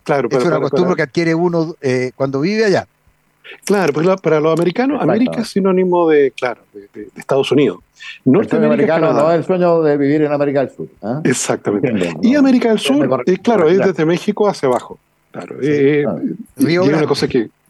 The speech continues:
Speaker 3: Grande.
Speaker 1: exactamente, claro. Entonces es una cosa que se, nos disculpan los auditores si, si, si les produce alguna molestia, pero, pero claro, es algo que, que uno se acostumbra. Claro, si tú le dices, "Oye, mira, ¿sabes qué? Que, no sé, un panameño es americano también", te miran con una cara como rara.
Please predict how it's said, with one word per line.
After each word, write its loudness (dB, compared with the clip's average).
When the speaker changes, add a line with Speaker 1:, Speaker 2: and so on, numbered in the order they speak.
Speaker 3:
Grande. 0
Speaker 1:
exactamente, -2
claro. 0
Entonces -2
es 2
una 2
cosa -2
que -2
se, -4
nos 2
disculpan 0
los 2
auditores 2
si, -4
si, -10
si -14
les -4
produce -2
alguna 0
molestia, 0
pero, -2
pero 0
claro, 0
es 4
algo 0
que, -2
que 0
uno 2
se -6
acostumbra. -2
Claro, 0
si -4
tú 0
le 2
dices, 0
"Oye, 0
mira, 0
¿sabes -2
qué? 0
Que, 0
no 0
sé, -2
un 2
panameño 2
es 4
americano 0
también", -2
te -18
miran -20
con -6
una -6
cara -4
como -8
rara. -4